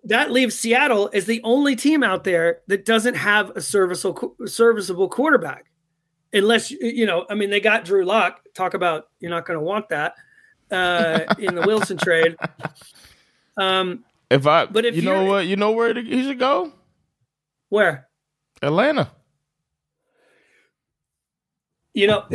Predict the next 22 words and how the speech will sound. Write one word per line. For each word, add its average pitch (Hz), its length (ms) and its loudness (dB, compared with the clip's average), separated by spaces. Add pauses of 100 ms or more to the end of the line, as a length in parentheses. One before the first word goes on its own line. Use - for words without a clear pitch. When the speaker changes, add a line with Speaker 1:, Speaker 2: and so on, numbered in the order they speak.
(140)
Speaker 1:
I 208 160 4
think, 208 460 0 (360)
you 190 160 2
know, 170 240 4 (640)
I 202 140 2
think 233 160 -2
the 170 80 -8
fans 185 420 0
would 165 160 -4
absolutely 180 640 -2
lose 165 280 -2
their 175 120 2
minds. 147 460 -4
Speaker 2:
<laughs> - 40 -2
Speaker 1:
I, - 340 0 (120)
I 180 300 2
think, 196 260 0
I, 196 480 -2 (240)
I 208 200 2
think 226 400 -2 (880)
Atlanta 214 420 2
fans, 233 580 2